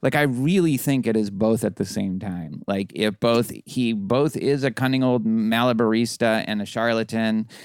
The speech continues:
and a hoodwinker, and he has supernatural <laughs> powers, uh, both. Like, that's kind of how I think about it, you know? But I, I, like, it's weird 'cause I don't really have this feeling about most works of art, but I, I feel like I do about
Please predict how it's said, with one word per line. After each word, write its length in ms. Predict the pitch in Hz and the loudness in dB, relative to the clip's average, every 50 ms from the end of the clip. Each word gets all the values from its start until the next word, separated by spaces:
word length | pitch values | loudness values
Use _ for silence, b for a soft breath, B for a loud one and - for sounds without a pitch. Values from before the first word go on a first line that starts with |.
| B B B B - | B B B B -6
and 400 | 110 107 107 107 110 110 107 104 | -4 -2 -2 -2 -2 -2 -4 -4
a 140 | 87 92 104 | -6 -6 -8
hoodwinker, 840 | 101 87 151 156 147 143 123 107 101 98 - - 87 90 101 110 147 b b b b - | -4 -2 -2 -2 0 0 -2 -2 -2 -4 -4 -4 -4 -2 -4 -4 -6 b b b b -6
and 480 | - 151 160 160 151 151 147 139 123 107 | -4 0 0 2 2 0 0 -2 -4 -6
he 400 | 120 - 135 131 127 123 110 78 | -6 -4 0 0 2 2 0 0
has 440 | 85 98 113 117 113 104 98 101 | -2 -2 -2 0 0 0 -2 -4
supernatural 960 | - - 120 104 - 104 104 98 98 98 95 95 - - - - - 143 - | -4 -4 -4 -2 0 -2 -2 -2 -2 -4 -6 -8 -10 -12 -10 -6 -6 -6 -6
<laughs> 40 | - | -2
powers, 560 | - 110 104 95 92 90 87 82 82 - - B B B B B B B | -2 0 0 0 -2 -4 -6 -8 -8 -10 -12 B B B B B B B
uh, 280 | - - 101 98 95 95 | -2 0 0 0 -2 -4
both. 580 | 90 - - - - 92 - - - - - - _ - | -4 -2 0 0 0 0 -2 -8 -14 -16 -20 -20 _ -10
Like, 240 | - 104 101 101 - | -8 -8 -8 -4 -2
that's 200 | 135 143 147 - | -2 -2 -2 -2
kind 300 | - - - 175 185 180 | -6 -4 -2 -2 0 0
of 80 | 160 | 0
how 160 | 143 143 139 131 | 2 2 4 4
I 120 | 120 110 | 2 0
think 220 | 107 - 139 127 - | 0 -2 -2 -2 -2
about 240 | - 87 87 85 87 | -4 -4 -4 -4 -4
it, 180 | 87 82 - - _ - | -4 -6 -8 -10 _ -6
you 140 | - 120 117 | -2 -2 0
know? 220 | 110 117 131 143 | 0 0 0 0
But 140 | 135 120 127 | 0 2 2
I, 100 | 135 156 | 2 2
I, 160 | 160 101 143 | 0 0 0
like, 140 | 156 147 151 | 0 0 0
it's 180 | 147 139 - - | -2 -2 -2 -6
weird 340 | 139 151 208 175 127 120 | -4 0 2 2 2 0
'cause 120 | 107 - 117 | -2 -2 0
I 80 | 123 | 0
don't 260 | 127 139 156 - - - - - - - - _ - | 0 0 -2 -4 -6 -12 -20 -20 -20 -20 -20 _ -12
really 440 | - 127 143 143 135 123 117 113 104 | -4 -2 0 2 2 2 2 0 -2
have 340 | 98 - 110 131 131 131 113 | -4 -6 -2 0 0 0 0
this 200 | 110 120 110 - | 0 -2 -4 -4
feeling 360 | - - 131 131 123 117 117 | -2 0 0 2 2 2 2
about 260 | 113 104 110 107 104 101 | 2 2 0 0 0 0
most 320 | 107 113 113 110 - - | 0 0 0 -2 -2 -2
works 280 | 113 113 107 98 - - | -2 0 0 -2 -2 -6
of 120 | 101 92 | -6 -4
art, 240 | 104 113 104 90 82 _ | -2 -2 -2 -4 -6 _
but 100 | - 104 | -8 -6
I, 160 | 104 107 110 - - | -4 -4 -6 -6 -8
I 60 | - | -10
feel 400 | 113 - - - - - 185 185 | -12 -12 -12 -12 -6 -2 0 0
like 160 | 165 143 135 - | 2 0 0 0
I 80 | 123 113 | 0 0
do 220 | 98 110 107 107 | 0 0 0 0
about 320 | 101 92 85 95 85 - | 0 0 -2 -2 -2 -4